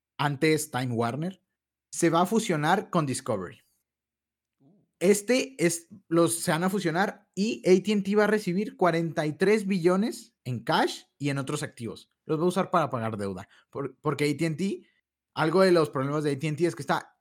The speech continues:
endeudado, súper endeudado, de hecho, por la compra de Time Warner. Ahora, A T and T, para que se den una idea, tiene una capitalización de mercado de alrededor de doscientos, doscientos billones, doscientos cinco billones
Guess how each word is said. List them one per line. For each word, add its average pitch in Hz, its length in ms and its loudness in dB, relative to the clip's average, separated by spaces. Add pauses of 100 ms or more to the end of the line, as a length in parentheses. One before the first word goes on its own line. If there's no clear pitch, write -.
endeudado, 139 840 0
súper 208 300 -2
endeudado, 165 420 2
de 151 100 0
hecho, 151 240 -2
por 156 120 -2
la 127 120 -4
compra 170 460 0
de 135 140 -6
Time 107 220 -8
Warner. 127 460 -6 (920)
Ahora, 117 360 -6 (560)
A 170 40 0 (180)
T 214 100 -2
and 214 160 -2
T, 226 400 -4
para 143 240 -4
que 127 80 -6
se 139 80 -4
den 143 120 -4
una 175 120 -2
idea, 185 440 0
tiene 170 180 0
una 202 160 0
capitalización 143 720 -4
de 180 60 -2
mercado 160 600 -2
de 143 560 0 (100)
alrededor 131 360 0
de 165 280 -2
doscientos, 156 1000 -4
doscientos 135 440 -4
billones, 110 440 -6
doscientos 165 380 -6
cinco 156 240 -6
billones 98 480 -8